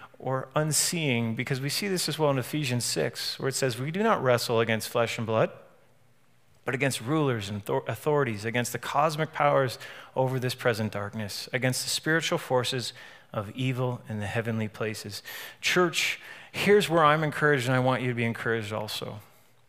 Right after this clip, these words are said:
That we are not born into freedom, but we have in-,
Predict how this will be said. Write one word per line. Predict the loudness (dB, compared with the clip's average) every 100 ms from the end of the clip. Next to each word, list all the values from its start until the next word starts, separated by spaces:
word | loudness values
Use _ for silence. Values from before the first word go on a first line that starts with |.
| _ -18 -18 -16 0
That | 2
we | 4 4
are | 6
not | 6 4 2 2
born | 4 6 4
into | 0 0 -2
freedom, | -4 -2 0 2 2
but | 2
we | 2
have | 0 0
in-, | -2